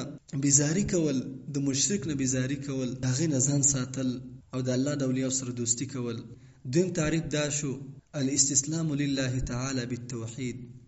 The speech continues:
الله عز وجل ته په یووالي باندې تسلیمېدل،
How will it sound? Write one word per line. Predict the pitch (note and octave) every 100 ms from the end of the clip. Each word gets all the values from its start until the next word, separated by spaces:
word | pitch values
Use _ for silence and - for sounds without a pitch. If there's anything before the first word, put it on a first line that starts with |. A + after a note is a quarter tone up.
| - - - C#3
الله | E3+ F3
عز | D#3+ D3+
وجل | D3 F3 E3+
ته | -
په | C#3+
یووالي | C#3+ D#3 E3 C#3
باندې | C3+ B2+ C3
تسلیمېدل، | - C3 B2 A#2+ C#3+